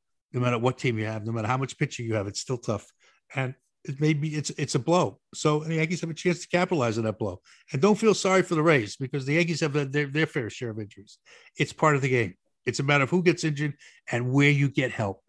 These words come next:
Every team that wins gets help from unexpected places. Another thing we preach, unexpected players, places. Where are you gonna get help? Where the Yankees go at the deadline?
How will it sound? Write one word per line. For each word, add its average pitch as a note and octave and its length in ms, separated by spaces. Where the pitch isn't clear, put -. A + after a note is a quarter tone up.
Every D#3+ 400
team F3+ 340
that D#3+ 160
wins C#3+ 300
gets - 240
help C#3+ 200
from D#3 540
unexpected C3+ 880
places. B2+ 540
Another C3 240
thing C3 200
we A#2+ 80
preach, - 460
unexpected E3 640
players, C#3+ 520
places. C3 280
Where B2+ 120
are - 20
you C#3 60
gonna C3 160
get A#2+ 120
help? A2 200
Where D#3 100
the D#3 80
Yankees D3+ 280
go C3+ 120
at A#2 60
the A#2 80
deadline? G#2 340